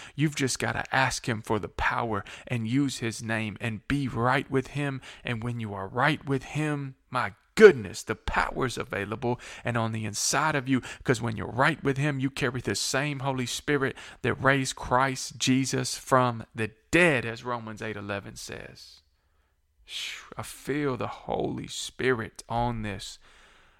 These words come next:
Come on, I wanna encourage somebody today that you have the same Holy Spirit. I'm nobody special. Not proclaiming to be nobody special. Uh, and, and, and here's this. I was weeping before God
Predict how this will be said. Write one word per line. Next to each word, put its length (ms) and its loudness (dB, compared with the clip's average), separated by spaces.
Come 160 2
on, 100 4
I 60 4
wanna 220 2
encourage 460 2
somebody 440 0
today 480 0
that 320 -2
you 160 2
have 280 0
the 100 -2
same 260 0
Holy 200 -2
Spirit. 380 -2
I'm 300 2
nobody 560 0
special. 720 -8
Not 260 0
proclaiming 540 -6
to 100 -10
be 180 -6
nobody 440 -4
special. 560 -8
Uh, 400 0
and, 320 0
and, 320 0
and 160 -2
here's 300 0
this. 260 0
I 80 4
was 240 -2
weeping 540 0
before 400 -2
God 340 0